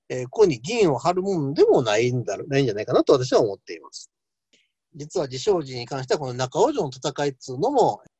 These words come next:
えー、外せないもんであって、千五百四十九年です。以後よく広まる、えー、鉄砲ですけども、三好長慶に敗れた細川晴元が、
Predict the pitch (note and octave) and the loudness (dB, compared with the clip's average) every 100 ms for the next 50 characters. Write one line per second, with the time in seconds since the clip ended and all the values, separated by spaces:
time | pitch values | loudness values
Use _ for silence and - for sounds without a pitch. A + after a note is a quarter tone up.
0 | _ _ A#2+ A2 B2 A#2 A#2+ G2+ G2 G2 | _ _ -6 -2 -2 -2 -4 -4 -4 -4
1 | G2 F2+ E2+ - F#2 F2+ - _ _ - | -4 -4 -6 -2 -2 -2 -6 _ _ 2
2 | C4 C4+ B3 - B3 G#3+ D#3+ C3 D#3+ C3+ | 4 6 4 6 6 6 4 4 2 2
3 | A2 F2+ - - - - G3+ D#3+ D#3+ - | -2 -6 -14 -18 -16 -6 2 4 4 2
4 | B2 B2 A#2+ A#2 A#2+ _ _ - C#3 A#2+ | -4 -2 0 -2 -4 _ _ -10 -8 -2
5 | B2+ - G#2 F#2+ - A#2+ G#2+ _ _ _ | -2 0 -4 -4 -6 -4 -6 _ _ _
6 | D#3+ C4 D#4 - C#4 C4+ C4 B3+ F#3 D3+ | 2 6 6 4 2 4 8 8 8 2
7 | C#3 D#3+ C3 F3 F3 F#3 F3+ E3 E3 C#3+ | 2 2 2 -4 -6 -4 -4 0 0 -2
8 | B2 A#2 G#2 G2+ F#2+ | -2 -4 -4 -6 -8